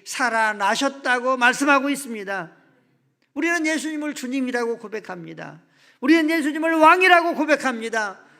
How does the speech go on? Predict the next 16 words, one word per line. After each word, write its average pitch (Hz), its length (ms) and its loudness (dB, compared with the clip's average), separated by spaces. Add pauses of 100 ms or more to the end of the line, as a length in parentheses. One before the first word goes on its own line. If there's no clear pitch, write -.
우리는 311 460 0
예수님을 320 480 0
하나님이라고 339 720 4
고백합니다. 233 920 -4 (960)
이러한 349 440 2
고백, 330 440 -2
고백을 311 680 -4
넉넉히 359 720 4
할 339 160 2
수 339 120 -8
있는 339 260 -6
증거가 339 420 2
무엇입니까? 247 920 -6 (720)
예수님이 220 580 -2
부활하셨기 208 1160 -4
때문에 294 600 -4